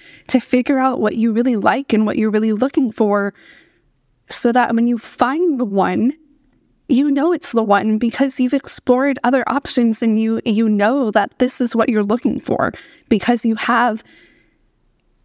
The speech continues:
something to compare that person to, right? If you date the fir-, if you marry the first person that you date,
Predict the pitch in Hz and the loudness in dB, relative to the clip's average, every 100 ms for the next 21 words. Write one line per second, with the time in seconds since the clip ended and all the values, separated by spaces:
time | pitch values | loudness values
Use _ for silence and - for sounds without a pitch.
0 | _ - - 254 254 220 240 214 202 220 | _ -8 0 2 2 0 2 0 0 2
1 | 277 302 - - - - - - - - | 2 0 -4 -4 -4 -2 -4 0 -2 0
2 | 202 226 269 _ _ _ _ _ _ _ | 0 0 -4 _ _ _ _ _ _ _
3 | _ _ _ _ _ _ - 285 262 240 | _ _ _ _ _ _ -6 -4 -2 -2
4 | 262 320 262 - 269 262 269 254 233 294 | -2 0 -2 -2 0 0 0 0 0 0
5 | 269 - 262 - - 254 254 233 - 240 | -2 -2 -2 -2 -4 0 0 0 0 0
6 | 226 262 208 | 0 0 -4